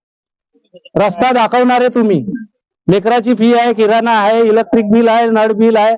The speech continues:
सर्व याचा तर आमच्याकडून भराच आहे. तर तुम्ही जर वेळेवर पगार दिला तर आम्हाला याच्यापासून दुसरा मार्ग पकडायची गरजच नाही पडत.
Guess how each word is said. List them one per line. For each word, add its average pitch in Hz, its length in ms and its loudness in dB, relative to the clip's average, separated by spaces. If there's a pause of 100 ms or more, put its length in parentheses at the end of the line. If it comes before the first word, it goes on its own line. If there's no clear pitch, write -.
(100)
सर्व 220 540 -2
याचा 240 260 0
तर 247 100 -2
आमच्याकडून 247 520 0
भराच 233 320 0
आहे. 196 160 -2 (600)
तर 180 60 2
तुम्ही 208 360 0
जर 254 180 0
वेळेवर 240 400 0
पगार 226 320 -2
दिला 196 360 0 (340)
तर 233 40 0
आम्हाला 226 340 0
याच्यापासून 240 920 0 (1500)
दुसरा 202 320 2
मार्ग 240 280 0
पकडायची 233 400 -2
गरजच 247 320 0
नाही 226 140 0
पडत. 185 320 -6